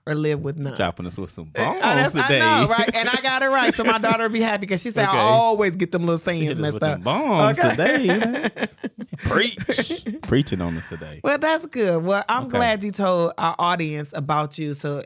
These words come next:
Speaker 1: even gave me a different perspective
Speaker 2: Right.
Speaker 1: about you 'cause, you know, of course, I know the business, but
Speaker 2: Yes.
Speaker 1: now I'm able to understand the personal, right? And so that's,
Speaker 2: Gotcha.
Speaker 1: that's about being transparent and,
Speaker 2: Of
Speaker 1: and
Speaker 2: course.
Speaker 1: about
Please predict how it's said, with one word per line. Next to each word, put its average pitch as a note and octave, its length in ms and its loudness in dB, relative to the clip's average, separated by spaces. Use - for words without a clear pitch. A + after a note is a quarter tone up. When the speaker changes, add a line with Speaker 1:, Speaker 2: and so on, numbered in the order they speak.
Speaker 1:
even A#3+ 320 -2
gave G3 240 0
me F#3+ 220 -4
a F3+ 40 0
different E3 460 -2
perspective C#3+ 580 -4
Speaker 2:
Right. D#3+ 160 -2
Speaker 1:
about D3+ 380 0
you C#3 100 -2
'cause, D3 200 -6
you E3 100 -2
know, D3 140 -2
of C#3 100 -6
course, C#3+ 260 -2
I F3 40 0
know F3 140 0
the D#3 120 -2
business, C#3+ 540 -4
but E3 140 2
Speaker 2:
Yes. F3+ 80 4
Speaker 1:
now E3 240 2
I'm D#3+ 120 -4
able D#3 260 0
to D3 140 -8
understand C#3+ 760 -4
the D3 240 -8
personal, C#3+ 680 -4
right? D3 280 -4
And D3+ 100 -4
so E3 80 -2
that's, F#3+ 300 2
Speaker 2:
Gotcha. - 80 -8
Speaker 1:
that's A#3+ 220 -2
about D4 280 -4
being G3+ 240 -6
transparent E3+ 800 -6
and, C#3+ 140 -8
Speaker 2:
Of C#3 60 -4
Speaker 1:
and - 100 -6
Speaker 2:
course. C#3 160 4
Speaker 1:
about D#3 360 0